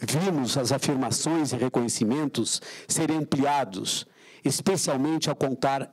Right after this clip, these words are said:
histórias incontadas, a reconstruir e valorizar sujeitos normalmente excluídos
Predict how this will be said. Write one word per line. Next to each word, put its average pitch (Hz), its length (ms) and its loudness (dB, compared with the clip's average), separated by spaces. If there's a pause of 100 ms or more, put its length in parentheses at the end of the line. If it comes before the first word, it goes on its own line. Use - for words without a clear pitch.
histórias 127 580 0
incontadas, 123 1000 0 (340)
a 135 60 2
reconstruir 143 920 0 (260)
e 147 40 2
valorizar 143 680 2
sujeitos 143 760 -2 (300)
normalmente 156 840 2
excluídos 135 840 0